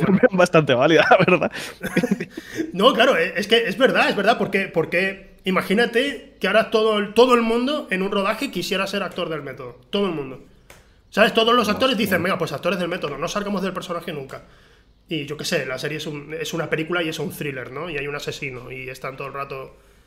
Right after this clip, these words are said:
Speaker 2: Eso termina mal. O sea,
Speaker 1: Claro,
Speaker 2: no,
Speaker 1: sería horrible, ¿no?
Speaker 2: no, no puedes estar así, ¿no? O sea, no.
Speaker 1: Claro, pero, pero la lógica es esa, que, que va uno y dice,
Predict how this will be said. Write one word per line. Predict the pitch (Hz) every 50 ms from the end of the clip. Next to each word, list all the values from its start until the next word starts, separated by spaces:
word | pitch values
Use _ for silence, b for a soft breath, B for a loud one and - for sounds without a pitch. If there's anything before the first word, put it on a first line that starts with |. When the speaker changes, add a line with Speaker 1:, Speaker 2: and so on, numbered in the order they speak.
| b b b
Speaker 2:
Eso | - - 104
termina | - 104 95 95 101 98 101
mal. | 95 90 98 117 127 _ _ _ _ _ _ _
O | -
sea, | - 95
Speaker 1:
Claro, | -
Speaker 2:
no, | 95 92 92 92 90 92 98 - -
Speaker 1:
sería | - - 120 113 113
horrible, | 120 113 135 202 254 190 123
¿no? | 147 190 247
Speaker 2:
no, | - 120 -
no | - 117 113
puedes | 107 - 117 117 123 123 117
estar | 117 - 127
así, | 110 101 - - 131 131
¿no? | 117 110
O | 110
sea, | - - 104
no. | 98 107 110 120 - _ _ _ _ _ _
Speaker 1:
Claro, | - 190 262 254
pero, | 180 160 165 165 -
pero | 170 165 160
la | 160 156
lógica | 156 165 - 214 202 240 220
es | - 247
esa, | 285 277 269 -
que, | - 170 156 -
que | - 160 151 -
va | 170 180 202
uno | 214 254 277 285 294 311 302 -
y | 214
dice, | 196 196 190 - - 185 165 139 123 - - -